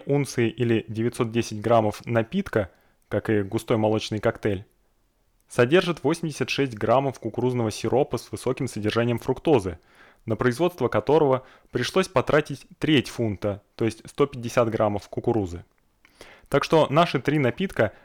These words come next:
это еще один фунт, то есть четыреста пятьдесят четыре грамма. Промежуточный итог —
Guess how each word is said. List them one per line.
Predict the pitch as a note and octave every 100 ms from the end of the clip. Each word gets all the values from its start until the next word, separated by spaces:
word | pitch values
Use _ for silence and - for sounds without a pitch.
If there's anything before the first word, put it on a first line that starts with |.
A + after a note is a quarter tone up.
| -
это | C#3 D#3+
еще | C3 D#3+ - C3+
один | G2+ G#2+
фунт, | G2 - G3 - _ _ -
то | A#2+
есть | - - -
четыреста | A2+ C3+ C3 A2
пятьдесят | G#2+ G#2+ A#2+ A#2
четыре | G#2 - A2+
грамма. | G#2 G2+ F2 E2+ _ _ _ _ _ _ _ _ _ -
Промежуточный | B2+ C3+ D3+ G#3+ D3 - A#2 -
итог — | A2+ D#3+ F3